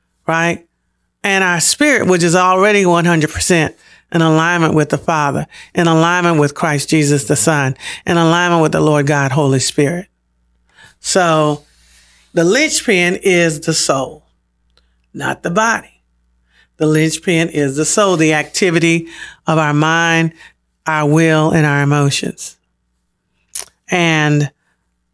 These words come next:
so this is why it is so important that we understand that we're body and that we're soul and we're spirit. One of my t-,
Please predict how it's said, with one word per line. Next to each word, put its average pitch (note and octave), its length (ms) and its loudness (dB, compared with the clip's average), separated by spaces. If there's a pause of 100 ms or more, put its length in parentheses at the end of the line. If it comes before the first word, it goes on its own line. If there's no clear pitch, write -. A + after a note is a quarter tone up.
(140)
so E3+ 460 2
this A3+ 400 0
is F3 720 0 (2250)
why E3+ 840 0 (1300)
it F#3 160 2
is D#3+ 220 2
so F3 260 2
important D#3+ 840 0 (1400)
that E3+ 220 2
we G#3+ 160 4
understand F#3+ 920 0
that D#3 140 -2
we're E3 180 2
body F3 640 0
and D#3 180 -2
that D#3 100 -2
we're D3+ 140 0
soul D#3 340 0
and D3+ 160 0
we're D3+ 80 2
spirit. F3 440 -2 (360)
One F#3 180 2
of F#3 100 2
my F3 200 0 (160)
t-, - 120 -20